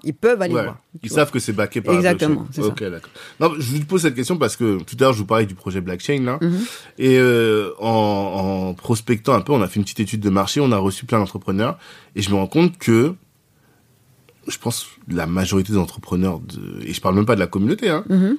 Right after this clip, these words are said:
Speaker 2: ne connaissent pas, en fait, la blockchain.
Speaker 1: Bah, franchement, c'est, je, je vous dis ça, il faut vous renseigner sur ça parce que, par exemple, tu vois, le, le côté impact qu'on a, euh, euh, nous, sur place, euh,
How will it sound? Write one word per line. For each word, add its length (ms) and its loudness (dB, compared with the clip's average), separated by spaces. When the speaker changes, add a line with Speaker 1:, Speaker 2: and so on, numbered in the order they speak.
Speaker 2:
ne 60 -6
connaissent 340 0
pas, 300 -2
en 60 -8
fait, 240 0
la 80 2
blockchain. 360 -2
Speaker 1:
Bah, 120 0
franchement, 320 -2
c'est, 200 -4
je, 260 -6
je 140 -2
vous 100 0
dis 140 0
ça, 260 4
il 80 -2
faut 180 -2
vous 180 0
renseigner 460 0
sur 160 -8
ça 220 -2
parce 180 -2
que, 100 -2
par 240 0
exemple, 220 2
tu 120 -6
vois, 160 2
le, 200 2
le 140 0
côté 220 0
impact 440 0
qu'on 240 2
a, 160 0
euh, 260 0
euh, 300 0
nous, 160 4
sur 180 -4
place, 340 -2
euh, 400 4